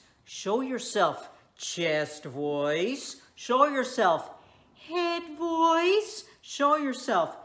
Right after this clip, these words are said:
chest mix. Show yourself head mix. Always go back to basics. This is a very complex topic, the mixed voice,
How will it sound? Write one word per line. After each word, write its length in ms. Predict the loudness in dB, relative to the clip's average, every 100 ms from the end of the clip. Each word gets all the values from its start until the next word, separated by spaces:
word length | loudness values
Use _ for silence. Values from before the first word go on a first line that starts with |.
| -20 _ _ _ _
chest 800 | -14 -8 -2 -2 0 -4 -6 -8
mix. 1000 | -4 0 2 2 4 2 -2 -6 -10 -10 -14 -20
Show 340 | -6 0 0
yourself 680 | 0 -4 -2 2 2 2 -6 -18 -20 _ _ -12
head 420 | -2 0 0 -2
mix. 880 | 0 0 0 -6 -10 -14 -12 -12 -12 -18 _ _ _ _ _ _ _ _
Always 480 | -10 -6 -4 -6 -4
go 240 | -4 -4
back 380 | -4 -6 -6 -8
to 160 | -10 -4
basics. 640 | -2 -2 -4 -10 -10 -16 -20 _
This 200 | -10 -6
is 180 | -6 -2
a 80 | -2
very 500 | -2 -2 0 0 -2
complex 1040 | -6 2 4 4 0 -6 0 0 0 -6 -8
topic, 580 | 4 6 6 -2 -6
the 120 | -10 -10
mixed 340 | -10 -12 -14
voice, 400 | -8 -6 -8